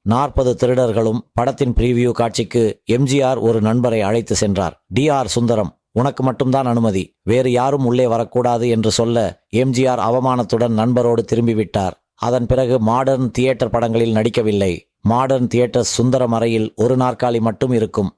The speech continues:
அவர் அமர்ந்து கொண்டிருப்பார். மற்றவர்கள் எதிரே நின்றுதான் பேச வேண்டும். அதுதான் அங்கே வழக்கம். பாசவலை படத்துக்கு பாட்டு எழுதுவது சம்பந்தமாக எம் எஸ் விஸ்வநாதனும் பட்டுக்கோட்டை கல்யாண சுந்தரமும்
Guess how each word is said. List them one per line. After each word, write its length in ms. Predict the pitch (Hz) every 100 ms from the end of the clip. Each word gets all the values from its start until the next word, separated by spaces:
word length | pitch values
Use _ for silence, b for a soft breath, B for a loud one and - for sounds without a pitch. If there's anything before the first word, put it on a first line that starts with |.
| _
அவர் 260 | 104 110
அமர்ந்து 400 | 107 110 131 127
கொண்டிருப்பார். 560 | 110 110 110 98 104 90 - _
மற்றவர்கள் 560 | - 113 - 135 127 123
எதிரே 280 | 117 120 127
நின்றுதான் 500 | 117 123 127 127 117
பேச 280 | 120 113 117
வேண்டும். 380 | 110 104 90 - _
அதுதான் 340 | - 117 135 143
அங்கே 220 | 123 113
வழக்கம். 440 | 107 117 107 92 - _ _
பாசவலை 500 | 113 147 156 143 131
படத்துக்கு 420 | 127 127 135 127
பாட்டு 300 | 123 127 131
எழுதுவது 420 | 123 123 120 117
சம்பந்தமாக 840 | 113 110 117 113 110 107 95 98 - _ _
எம் 440 | - 107 123 147 -
எஸ் 380 | 113 123 120 85
விஸ்வநாதனும் 800 | 113 - 135 123 113 110 107 78 - 123
பட்டுக்கோட்டை 520 | 117 - 135 117 117
கல்யாண 380 | 113 120 131 123 120
சுந்தரமும் 380 | 117 110 110